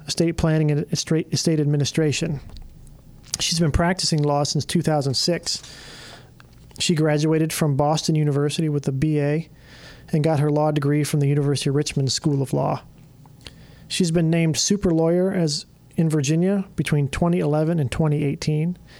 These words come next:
and Washington, D C's Rising Star for twenty seventeen and twenty eighteen. And also, Kim enjoys traveling to new places and listening to all kinds of music. So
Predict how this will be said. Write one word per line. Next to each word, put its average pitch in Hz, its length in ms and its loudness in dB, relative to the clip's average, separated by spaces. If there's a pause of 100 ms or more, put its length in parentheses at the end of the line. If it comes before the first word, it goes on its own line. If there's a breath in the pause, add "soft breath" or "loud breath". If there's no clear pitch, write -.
(380 loud breath)
and 143 160 2
Washington, 151 480 0
D 147 140 0
C's 156 480 -2 (240)
Rising 151 460 0
Star 151 580 0
for - 120 -4
twenty 147 280 0
seventeen 147 580 0
and 143 140 -2
twenty 143 300 0
eighteen. 151 420 -4 (1200 loud breath)
And 170 140 2
also, 185 520 2 (200)
Kim 196 220 2
enjoys 170 320 2
traveling 175 400 2
to 156 60 2
new 160 140 0
places 165 680 -2 (720 loud breath)
and 151 380 2 (140)
listening 165 380 0
to 139 60 -6
all 147 220 0
kinds 151 300 0
of 135 60 -2
music. 139 420 -2
So 139 280 -2